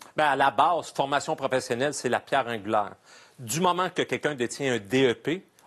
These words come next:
on augmente son employabilité puis sa polyvalence dans son métier.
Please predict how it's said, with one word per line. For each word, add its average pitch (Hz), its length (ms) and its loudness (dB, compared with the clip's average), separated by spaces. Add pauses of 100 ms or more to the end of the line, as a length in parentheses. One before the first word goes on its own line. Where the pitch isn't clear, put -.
(120)
on 120 140 0
augmente 143 360 -2
son 117 180 -4
employabilité 110 760 -2
puis - 220 -6
sa 127 160 2
polyvalence 131 600 -2
dans 117 140 -4
son 123 180 -6
métier. 113 460 -6